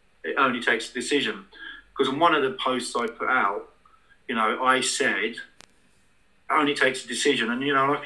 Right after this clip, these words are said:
you can rela-, I can relate that back to even entering my first marathon. And when your hand is on the mouse and you click pay now, and that feeling you get of, like, <gasps> it's, like, six months away, but you're like,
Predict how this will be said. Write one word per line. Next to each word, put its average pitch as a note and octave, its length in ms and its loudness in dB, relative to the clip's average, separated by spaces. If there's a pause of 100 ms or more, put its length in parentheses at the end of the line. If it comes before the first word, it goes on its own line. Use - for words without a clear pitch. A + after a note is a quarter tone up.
you D#3+ 160 -2
can D3 120 -2
rela-, D#3+ 240 2
I E3 120 0
can D3 100 -8
relate D#3+ 320 2
that C#3 200 -2
back C#3 220 0
to C3+ 160 0
even C3 480 -2 (320)
entering C3+ 260 0
my B2 220 2
first A#2+ 320 0
marathon. A2+ 640 -2 (720)
And C3 140 0
when C#3 120 2
your C3+ 140 4
hand D#3 260 6
is C#3+ 100 0
on C#3+ 120 2
the C3+ 60 -4
mouse A#2 540 2
and B2 100 -4
you A#2+ 160 -6
click B2 440 0 (320)
pay A#2 160 2
now, A2 380 2
and A2 120 -4
that A#2+ 240 -4
feeling D3 360 4
you B2 140 -4
get B2 280 2
of, G#2+ 100 -6
like, A#2 220 0 (240)
<gasps> - 1000 -2
it's, - 160 0
like, E3+ 180 -2
six - 280 4
months F3 240 2
away, A2 240 -2
but C3+ 100 -6
you're C#3 140 0
like, B2 140 -2